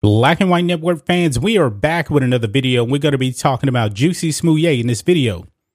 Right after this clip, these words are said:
Now, guys, when I was in the Navy many, many moons ago, one of my shipmates told me that he went to jail for one day. And what he told me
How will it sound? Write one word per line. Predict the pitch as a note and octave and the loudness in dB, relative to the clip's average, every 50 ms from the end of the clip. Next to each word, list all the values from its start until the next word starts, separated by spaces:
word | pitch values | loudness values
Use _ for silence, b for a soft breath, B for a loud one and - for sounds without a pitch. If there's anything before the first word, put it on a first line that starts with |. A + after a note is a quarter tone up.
| _ _ _ _ _ _ _ _ _ _ - | _ _ _ _ _ _ _ _ _ _ -2
Now, | C#3+ | 0
guys, | C#3 F3+ F3+ D3+ B2+ - C#3+ | 2 2 2 2 2 2 2
when | D#3 F3 | 0 2
I | A3 B3+ | 2 0
was | B3 A#3 F3+ | 0 0 0
in | F#3 E3+ | 2 0
the | D3+ | 2
Navy | C#3 C3+ A#2+ G#2 F2 F#2+ F2+ D#2+ F#2+ | 2 0 0 -2 -4 -6 -10 -10 -6
many, | A2 A#2 C#3 E3+ G3 G3+ F#3+ E3+ | -4 -2 0 0 2 2 2 2
many | D3 D3+ C#3+ B2+ A2 | 4 4 2 2 0
moons | A#2 C3+ C3 A#2+ G#2 - | 0 0 0 0 0 -2
ago, | G#2+ F#2+ E2+ E2+ - C2+ - - _ _ _ _ _ _ _ _ _ _ _ _ _ _ _ _ _ _ _ _ _ - | -4 -6 -6 -8 -10 -10 -14 -16 _ _ _ _ _ _ _ _ _ _ _ _ _ _ _ _ _ _ _ _ _ -2
one | A#2 C#3+ A3+ C4+ C#4+ | 0 2 2 4 4
of | B3+ | 2
my | B3 A3 | 2 0
shipmates | F3 - - - G#3+ F3+ C3 C#3 C#3 C#3 - - - | -2 -4 -2 -2 -2 0 0 0 -2 -2 -2 -8 -12
told | - - D3+ C#3 C3+ B2+ | -6 -2 -2 0 0 0
me | C3 B2+ B2 A#2+ | 0 0 -2 -2
that | A2 B2 A2+ G#2+ G2 - - _ _ _ _ _ _ _ _ _ _ _ _ _ _ _ - | 0 0 0 0 -2 -4 -8 _ _ _ _ _ _ _ _ _ _ _ _ _ _ _ -4
he | - G#3+ A#3 | -2 0 2
went | A3 G#3 F#3 - | 2 0 0 0
to | - | -2
jail | A#2+ A2 C3 D3+ D#3 D3+ D3+ | -2 0 0 0 2 0 -4
for | - - B2 G#2+ | -2 -2 -4 -2
one | G#2 G#2 C3 D#3 E3 F3 F3 D#3 | -2 -2 0 0 0 2 0 -2
day. | C3 C3 A#2 G2+ D#2 D2 C#2 - _ _ _ _ _ _ _ _ _ _ _ _ _ _ _ _ _ _ - | 0 0 -2 -2 -2 -8 -14 -20 _ _ _ _ _ _ _ _ _ _ _ _ _ _ _ _ _ _ -2
And | - C#3 B2+ | 0 0 2
what | C3+ E3 D3+ | 2 0 0
he | C3+ A2+ | 0 -2
told | - - - - G#3 A3+ A3+ A#3 G#3+ | -4 -8 -4 0 2 2 2 2 2
me | F3+ C#3 B2 A2 G2 F#2+ F#2+ G2 - | 0 0 0 -2 -4 -6 -8 -12 -14